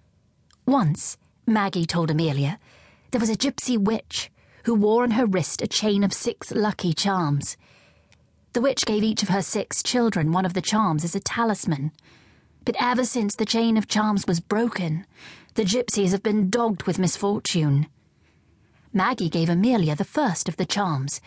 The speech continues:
a golden coin, and told her to search for the other five, a silver horse,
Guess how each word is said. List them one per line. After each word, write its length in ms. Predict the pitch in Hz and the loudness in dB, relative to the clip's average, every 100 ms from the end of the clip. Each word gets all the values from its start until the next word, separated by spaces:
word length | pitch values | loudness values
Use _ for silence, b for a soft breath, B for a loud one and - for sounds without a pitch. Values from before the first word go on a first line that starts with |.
| B B B B | B B B B
a 80 | 240 | -2
golden 400 | 226 170 170 170 | 0 0 0 -2
coin, 480 | - 220 170 131 135 B B B B | 0 2 2 0 -4 B B B B
and 140 | - 240 | -2 0
told 240 | 226 220 | 0 0
her 60 | 196 | 0
to 100 | 202 | 0
search 460 | - 247 214 - | 0 0 -2 -2
for 100 | - | -2
the 100 | 202 | 0
other 160 | 208 202 | 0 0
five, 540 | - 202 180 151 147 B B B B B | 0 0 0 0 -4 B B B B B
a 60 | - | -2
silver 280 | 208 202 | 0 0
horse, 560 | 220 190 156 139 - | 0 0 0 0 -4